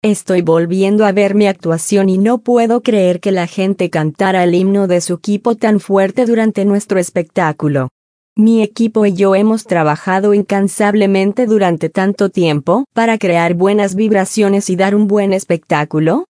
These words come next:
tuiteó. Camila Cabello, por su parte,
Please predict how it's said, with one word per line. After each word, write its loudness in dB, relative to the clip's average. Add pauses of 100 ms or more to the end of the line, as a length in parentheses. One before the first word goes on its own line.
(140)
tuiteó. 0 (600)
Camila 2
Cabello, 0 (240)
por -2
su -2
parte, -2